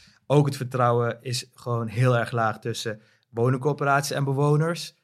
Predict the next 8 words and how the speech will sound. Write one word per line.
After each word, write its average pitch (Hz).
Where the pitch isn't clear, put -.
tussen 104
projectontwikkelaars 143
en 143
bewoners, 151
tussen 120
energiemaatschappijen 143
en 139
bewoners. 151